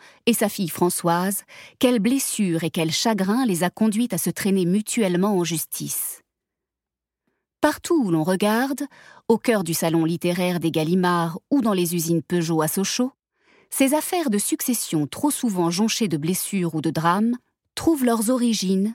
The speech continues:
dans des conflits enfouis et des névroses familiales mal réglées.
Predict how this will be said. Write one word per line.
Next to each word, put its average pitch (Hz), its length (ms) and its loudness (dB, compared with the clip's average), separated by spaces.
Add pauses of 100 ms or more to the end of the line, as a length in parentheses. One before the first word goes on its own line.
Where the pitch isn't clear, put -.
dans 208 160 2
des 208 100 2
conflits 208 460 0
enfouis 175 520 -2 (320)
et 220 100 4
des 220 100 2
névroses 175 460 0
familiales 165 720 0
mal 170 220 2
réglées. 151 480 -6